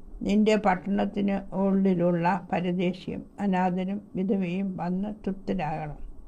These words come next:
ഇന്നും ദൈവം നമ്മെ നോക്കിക്കൊ-, നോക്കുന്നില്ലേ?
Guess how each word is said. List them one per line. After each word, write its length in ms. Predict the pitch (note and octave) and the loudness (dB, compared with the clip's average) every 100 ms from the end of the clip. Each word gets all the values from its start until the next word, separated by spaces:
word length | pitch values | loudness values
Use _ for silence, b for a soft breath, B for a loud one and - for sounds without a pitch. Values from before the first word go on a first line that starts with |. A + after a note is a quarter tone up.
| - - - - - - | -10 -10 -10 -14 -16 -2
ഇന്നും 380 | G#3 G#3+ A#3 A3 | 4 6 6 6
ദൈവം 360 | G3 G3+ G#3+ | 6 4 4
നമ്മെ 300 | G3 G3 G3+ | 2 0 0
നോക്കിക്കൊ-, 680 | G3+ F#3 F#3+ G3+ F#3+ F#3+ G3+ - | 0 0 -2 -2 -4 -4 -4 -6
നോക്കുന്നില്ലേ? 760 | F#3 F#3 F#3+ G#3 F#3+ F#3+ F#3+ | -6 -4 -4 -2 -2 -2 -4